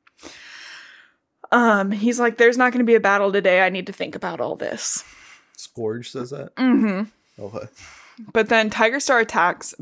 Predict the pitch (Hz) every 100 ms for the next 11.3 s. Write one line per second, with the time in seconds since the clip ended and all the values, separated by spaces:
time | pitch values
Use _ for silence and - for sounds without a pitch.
0 | 202 196 170 - _ _ - - 202 226
1 | 247 254 254 226 202 190 190 - _ -
2 | - 196 190 - - 214 214 - 220 240
3 | 247 233 226 190 - 202 180 175 196 214
4 | 202 190 180 170 151 117 113 - - -
5 | - - - - - - 202 190 202 220
6 | 202 - - 220 214 208 - 190 - 233
7 | 294 247 170 196 - _ _ _ - 208
8 | 185 - _ _ - 220 170 - 208 214
9 | 233 208 202 - 185 180 208 - - 202
10 | 240 233 233 214 - 175 - - 233 196
11 | 185 -